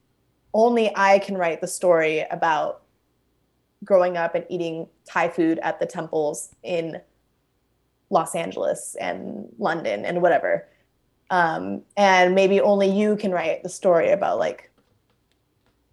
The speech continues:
having this specific dish in Israel or something. Like, I don't know. Um, so I would say, like, for people who, like, do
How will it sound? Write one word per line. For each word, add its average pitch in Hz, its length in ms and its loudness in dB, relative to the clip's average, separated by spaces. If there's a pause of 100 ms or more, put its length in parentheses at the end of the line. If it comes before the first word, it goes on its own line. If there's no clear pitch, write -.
having 170 640 -2 (160)
this 220 180 2
specific 180 480 0
dish 165 300 -2
in 170 100 -6
Israel 165 400 0
or 156 100 0
something. 175 380 -4
Like, 175 220 0
I 240 60 8
don't 233 120 8
know. 165 160 2 (400)
Um, 190 420 2
so 214 560 6
I 214 140 4
would 247 180 2
say, 214 200 0
like, 190 160 0
for 196 80 -10
people 196 360 -6
who, 185 120 -2
like, 170 200 -2
do 170 380 -4